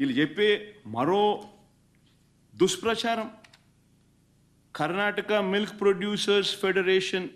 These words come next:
కేఎంఎఫ్కు ఉద్దేశపూర్వకంగానే ఆ కంపెనీ బ్రాండ్ నందినికి నెయ్యి కాంట్రాక్ట్ ఇవ్వలేదని ఆరోపిస్తున్నారు.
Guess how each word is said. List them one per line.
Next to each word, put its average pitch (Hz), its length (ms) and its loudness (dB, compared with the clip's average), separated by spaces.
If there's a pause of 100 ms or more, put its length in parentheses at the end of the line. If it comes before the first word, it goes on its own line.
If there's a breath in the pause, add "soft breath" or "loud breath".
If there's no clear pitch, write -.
(120)
కేఎంఎఫ్కు 190 840 0 (680 loud breath)
ఉద్దేశపూర్వకంగానే 190 1600 0
ఆ 202 140 2
కంపెనీ 180 680 -4
బ్రాండ్ 190 640 -2 (760 soft breath)
నందినికి 202 880 -2 (120)
నెయ్యి 175 460 -2
కాంట్రాక్ట్ 185 680 -4
ఇవ్వలేదని 180 580 0
ఆరోపిస్తున్నారు. 160 760 -6